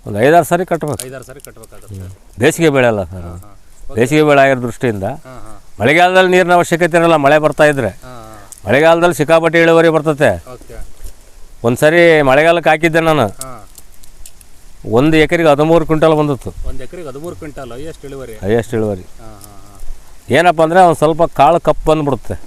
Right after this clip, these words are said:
Speaker 2: ಕಾಳು.
Speaker 1: ಮಳೆ ಆಗ್ತತಲ್ಲ,
Speaker 2: ಹಾ, ಹಾ, ಹಾ.
Speaker 1: ಇದು ಸಿಪ್ಪೆ ನೀರಿನ ಅಂಶ ಹಿಡಿತಕ್ಕಂಥ ಶಕ್ತಿ ಇದಕ್ಕಿರಲ್ಲ.
Speaker 2: ಹಾ, ಹಾ, ಹಾ.
Speaker 1: ಭಾಳ ತೆಳುವು ಸಿಪ್ಪೆ ಇದು.
Speaker 2: ತೆಳುವು ಸಿಪ್ಪೆ.
Speaker 1: ಹ್ಮ್.
Speaker 2: ಓಕೆ ಅಣ್ಣ,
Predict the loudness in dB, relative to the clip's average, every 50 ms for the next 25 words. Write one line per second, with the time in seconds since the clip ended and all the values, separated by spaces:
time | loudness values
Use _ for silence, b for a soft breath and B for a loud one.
0 | -12 -12 -12 -12 -14 -14 -10 -2 0 4 4 6 4 4 2 -2 -6 -2 0 0
1 | 2 2 0 -2 -6 -10 -10 -4 0 0 2 2 2 0 0 -2 -2 -2 -2 -2
2 | -6 -8 -8 -2 0 2 2 4 4 4 4 4 4 4 2 0 0 2 2 2
3 | 2 2 2 0 0 0 0 0 -2 0 0 -2 -2 -2 -2 -2 -4 -4 -2 -4
4 | -4 -4 -2 -2 0 2 2 2 2 -2 -4 -10 -10 -12 -14 -14 -14 -16 -12 -10
5 | -8 -8 -8 -8 -8 -10 -12 -12 -10 -2 2 2 2 2 2 0 2 4 4 2
6 | 2 -2 -2 0 2 2 2 0 -4 -10 -14 -18 -20 -18 -18 -20 -20 -16 -12 -10
7 | -8 -8 -8 -10 -12 -14 -16 -18 -18 -18 -12 -8 -6 -6 -6 -6 -8 -8 -8 -8
8 | -8 -8 -10 -12 -12 -14 -16 -16 -14 -16 -16 -16